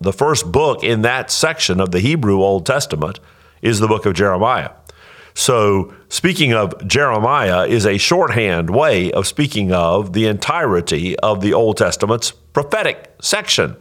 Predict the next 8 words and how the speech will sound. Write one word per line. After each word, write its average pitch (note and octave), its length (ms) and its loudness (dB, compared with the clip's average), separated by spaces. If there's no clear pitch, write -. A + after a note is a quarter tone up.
And A2 200 2
so G#2 440 2
he's A#2 320 0
using D3 340 0
a A2 80 2
shorthand B2+ 800 0
section A#2 580 0
title, F#2+ 580 0